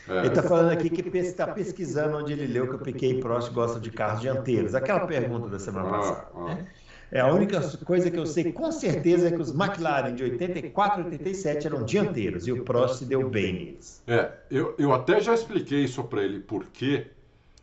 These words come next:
Speaker 1: né?
Speaker 2: Aham.
Speaker 1: Eu vou, eu vou falar de novo porque eu escrevi isso, né? E pouca gente deve ter visto.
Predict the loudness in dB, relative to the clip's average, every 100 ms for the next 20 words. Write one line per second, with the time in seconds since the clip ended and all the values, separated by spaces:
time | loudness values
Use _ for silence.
0 | -6 -2 0 -2 -4 -4 -4 -2 2 2
1 | 2 0 0 2 2 -2 2 2 2 -2
2 | -6 -4 -2 0 0 2 0 -2 -6 -10
3 | -8 -4 -4 -4 -6 -8 -6 -4 -6 -2
4 | -2 0 -2 -2 -14 -16 -20